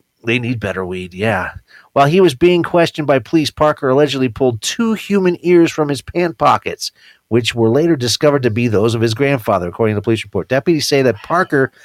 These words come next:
became violent towards them, and he was eventually subdued, <laughs> of course,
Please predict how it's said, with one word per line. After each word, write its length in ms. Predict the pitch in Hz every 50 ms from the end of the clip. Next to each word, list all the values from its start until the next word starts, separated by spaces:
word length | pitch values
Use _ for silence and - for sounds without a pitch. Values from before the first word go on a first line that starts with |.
| - _ _
became 320 | - 123 - - 160 156 135
violent 560 | 113 107 101 - 175 220 220 196 143 113 104
towards 300 | - - 120 110 107 104
them, 260 | 123 117 117 123 113 - _ _ _ _ _ _ -
and 160 | 104 113 110
he 100 | 104 131
was 160 | 147 143 127 110
eventually 400 | 117 101 139 143 131 - 123 107
subdued, 720 | - - 117 107 101 101 143 139 139 139 135 123 110 _ _ _
<laughs> 100 | _ -
of 200 | 156 - - -
course, 380 | - 139 127 101 101 - -